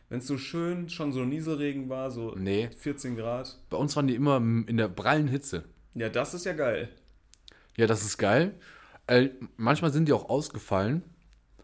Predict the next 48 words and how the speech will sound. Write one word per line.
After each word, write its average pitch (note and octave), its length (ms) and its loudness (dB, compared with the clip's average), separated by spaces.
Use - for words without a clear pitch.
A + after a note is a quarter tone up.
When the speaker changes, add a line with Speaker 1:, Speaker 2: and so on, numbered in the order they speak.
Speaker 2:
weil's G#2 320 4
quasi F#2+ 280 0
zu G#2 260 -4
warm G#2 260 2
war. F2 240 -6
Speaker 1:
Klar, G#2 260 -8
hitzefrei. C3+ 600 -4
Speaker 2:
Da - 120 -6
war's A#2+ 200 4
Speaker 1:
Wer B2 60 4
Speaker 2:
dann - 40 6
Speaker 1:
kennt's A2 80 -2
Speaker 2:
zu C3+ 100 0
Speaker 1:
nicht? B2+ 80 0
Speaker 2:
warm, A#2 240 4
dann A#2 60 2
hat A#2 80 -2
man A#2 120 4
Speaker 1:
Kommen - 40 0
Speaker 2:
sich - 20 0
Speaker 1:
wir B2+ 60 0
in A#2+ 100 0
der A2+ 80 4
Speaker 2:
gedacht, A#2 100 -4
Speaker 1:
Schulfolge C3+ 400 -6
nochmal C3+ 300 -6
dazu. C#3+ 200 -8
Speaker 2:
ist C#3 220 -2
vielleicht C#3 380 4
keine C3+ 260 2
grandiose G#2+ 640 4
Idee, F#2 240 0
bei F2+ 220 2
fünfunddreißig F#2 640 -2
Grad, F#2+ 480 -4
äh, G2 260 0
Kinder A2 560 0
in G#2+ 120 -2
der G#2 80 2
prallen G2+ 360 2
Sonne G2+ 280 0
laufen F#2+ 340 -2
zu - 120 -8
lassen E2+ 340 -6
und F2+ 360 -6
Weitsprung, G2+ 920 -2
Weitwurf G2+ 640 -2
und G2 240 -4